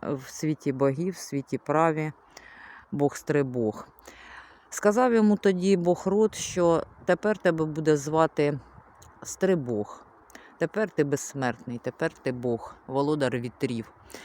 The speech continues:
До речі, Стрибог, він не тільки володар вітрів, а ще й володар всього, що пов'язане з переміщенням в повітрі,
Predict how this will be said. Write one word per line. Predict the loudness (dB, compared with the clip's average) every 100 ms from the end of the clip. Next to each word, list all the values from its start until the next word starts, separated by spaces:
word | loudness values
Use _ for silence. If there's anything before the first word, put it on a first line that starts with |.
| -20 -6
До | 0
речі, | 2 2 0 0 0 -2
Стрибог, | -8 0 2 4 4 4 2 0
він | 2 2
не | 2
тільки | 0 -4 -2 0 2 0 -4
володар | 0 4 4 6 4 2 -4 -16 -4
вітрів, | -2 0 0 0 -2 -4 -20 -20 -4
а | -2
ще | -2 -4 -2
й | 0 0 -4 -20 _ -20 -20 -20 -20 -20 -18 -16 -6
володар | 0 4 6 4
всього, | 2 -2 0 0 0 -2
що | -2 -4
пов'язане | -2 0 2 2 2 -2
з | -4
переміщенням | -4 -2 0 -2 -4 -4 -4 -4
в | -6
повітрі, | -2 -2 -2 -8 -6 -4 -4